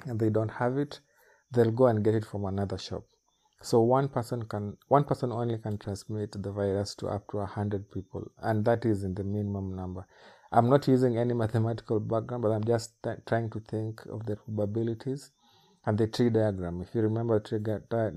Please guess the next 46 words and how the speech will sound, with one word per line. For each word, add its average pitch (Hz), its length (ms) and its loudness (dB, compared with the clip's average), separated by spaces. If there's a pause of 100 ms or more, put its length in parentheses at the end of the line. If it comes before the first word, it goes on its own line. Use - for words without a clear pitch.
(200)
the 107 200 4
three, 117 400 2
<laughs> - 0 -
if 107 220 -2
you 131 80 6
remember 123 340 2
the 107 160 -2
tree 113 220 -2
diagram 104 420 -2
from 98 240 -8
primary 101 400 -2
mathematics, 107 680 -8 (580)
you'd 117 220 6
know 120 260 4
that 107 380 0
one 117 240 4
person, 113 400 -4
'cause 110 240 6
if 110 180 2
I 113 200 4 (1080)
interact 127 380 6
with 110 180 -6
two - 100 -6
people 98 420 -2
and 101 140 -6
I 95 40 -2
have 104 300 -2
the 95 120 -4
virus, 98 580 -4
then 107 180 -2
the 104 80 -4
two 113 140 -4
people 110 260 -2
interact 104 360 -6
with 101 180 -4
the 104 140 2
other 107 260 0
two 110 160 -12
people, 107 460 -2
and 98 140 -4
then 104 200 0
those 107 240 -2
other 107 240 0
two 113 160 -6
people 107 520 -2
are 98 80 -4